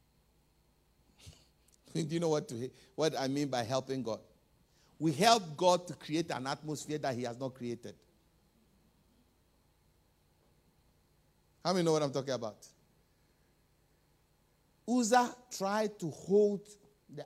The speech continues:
ark that was falling. And he died. 'Cause God doesn't need your help. When you are worshiping, don't create an atmosphere that God has not created.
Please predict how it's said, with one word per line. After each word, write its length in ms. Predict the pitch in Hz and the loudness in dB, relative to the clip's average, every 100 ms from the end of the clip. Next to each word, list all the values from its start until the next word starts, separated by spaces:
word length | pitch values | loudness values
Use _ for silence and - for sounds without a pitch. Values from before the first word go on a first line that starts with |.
| - | -10
ark 200 | 185 180 165 | -8 -8 -8
that 180 | 160 | -6
was 160 | 135 117 | -6 -8
falling. 460 | - 143 117 95 87 _ _ _ _ _ _ _ _ _ _ _ _ _ _ _ _ _ _ _ _ _ _ _ _ _ _ _ - | -6 -4 -4 -8 -18 _ _ _ _ _ _ _ _ _ _ _ _ _ _ _ _ _ _ _ _ _ _ _ _ _ _ _ -10
And 160 | 104 | -6
he 80 | 107 | -6
died. 320 | - - 104 - - _ _ _ _ _ _ _ _ _ | -6 -8 -10 -18 -20 _ _ _ _ _ _ _ _ _
'Cause 180 | - 170 | -2 -2
God 220 | 143 254 | 2 2
doesn't 340 | 226 196 202 185 | 2 0 0 0
need 200 | 190 151 | -2 -4
your 160 | 127 | -6
help. 240 | 98 117 - _ _ _ _ _ _ _ _ _ _ _ _ _ _ _ _ _ _ _ - | -6 -12 -12 _ _ _ _ _ _ _ _ _ _ _ _ _ _ _ _ _ _ _ 0
When 260 | 277 339 | 2 2
you 160 | 254 185 | 2 2
are 80 | 147 | 0
worshiping, 680 | 143 156 - 135 131 107 98 _ _ - | -2 -4 -6 -12 -10 -12 -14 _ _ -2
don't 280 | 202 269 - | 2 2 2
create 220 | 208 208 | -2 -2
an 160 | 156 147 | -4 -6
atmosphere 420 | 175 175 156 180 | -8 -8 -8 -6
that 160 | 165 143 | -6 -6
God 140 | 143 | -6
has 140 | 123 117 | -6 -10
not 140 | 117 | -14
created. 340 | 113 104 98 | -12 -14 -14